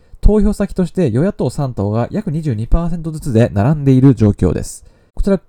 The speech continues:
九日から開票が行われておりまして、過半数を獲得する政党がいないのは確実な情勢で、選挙後による連立協議を難航しそうだと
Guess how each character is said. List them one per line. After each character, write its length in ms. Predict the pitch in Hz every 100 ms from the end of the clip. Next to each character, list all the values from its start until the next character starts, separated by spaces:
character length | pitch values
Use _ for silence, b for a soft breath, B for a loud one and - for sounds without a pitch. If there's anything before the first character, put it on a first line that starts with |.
| _
九 280 | - 226 240
日 80 | 226
か 100 | 151
ら 140 | 101
開 220 | - 120
票 160 | 117 110
が 140 | 117
行 200 | - 120
わ 140 | 117 113
れ 80 | 110
て 140 | 107
お 100 | 113
り 80 | 113
ま 100 | 117
し 60 |
て、 320 | - 104 85 - _ _ -
過 120 | - 143
半 220 | 240 247
数 140 | -
を 60 | 151
獲 220 | 117 -
得 220 | 143 -
す 100 | -
る 40 | 131
政 300 | - 143 -
党 160 | 143
が 240 | 147 151 -
い 100 | 123
な 140 | 143
い 80 | 135
の 100 | 107
は 120 | 139
確 260 | - - 165
実 200 | 165 185
な 120 | 196
情 200 | 120 107
勢 240 | - 92 73
で、 260 | 82 - - b b
選 260 | - 143 143
挙 180 | 143 143
後 140 | 139
に 80 | 123
よ 140 | 120
る 180 | 151 170
連 220 | 123 147
立 220 | 165 - 156
協 240 | 165 147
議 100 | 120
を 240 | 160 185 -
難 240 | 117 156
航 240 | 156 - 131
し 60 |
そ 160 | - 120
う 20 |
だ 100 | 120
と 160 | -